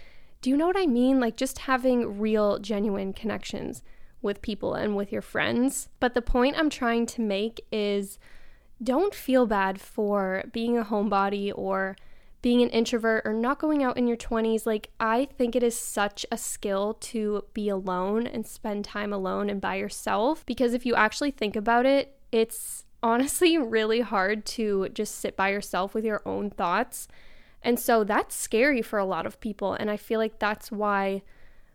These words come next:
some people just need to be stimulated all the time and always be going out, always be going to bars, and just always be doing something. But the people who can stay home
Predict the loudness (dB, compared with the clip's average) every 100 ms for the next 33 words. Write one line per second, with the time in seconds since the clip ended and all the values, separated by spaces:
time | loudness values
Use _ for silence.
0 | -16 -4 4 4 4 0 -4 -4 -4 0
1 | 0 0 -4 -6 -4 -2 0 -2 -2 -2
2 | 0 0 -2 -4 -2 0 0 0 0 -2
3 | 0 0 0 -4 -4 -4 -2 -2 4 6
4 | 6 2 -2 -2 0 -2 -2 2 4 4
5 | 0 0 2 0 -2 0 2 2 -2 -10
6 | -20 -20 -6 0 0 2 4 4 4 0
7 | -2 0 0 2 0 2 0 2 2 4
8 | 0 -4 -18 -20 -6 -2 0 0 0 0
9 | -2 0 0 0 0 0 2 0 -2 -6
10 | -2 0 0 -2 -4 0 2 2